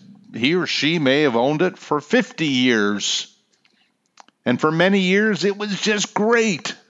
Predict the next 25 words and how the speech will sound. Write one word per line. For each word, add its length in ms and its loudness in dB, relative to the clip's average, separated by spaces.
And 120 -2
this 160 0
is 120 -4
always 540 2
the 160 0
risk, 440 0
whether 320 2
it's 200 -2
Sears 920 0
or 80 -12
Coca-Cola 1400 0
or 380 0
any 360 4
great 480 0
company, 480 0
that 220 -2
they 220 0
can 460 0
way 640 2
underperform 1040 0
the 80 0
long-term 640 0
expectations. 1200 -4
And 240 2
when, 200 0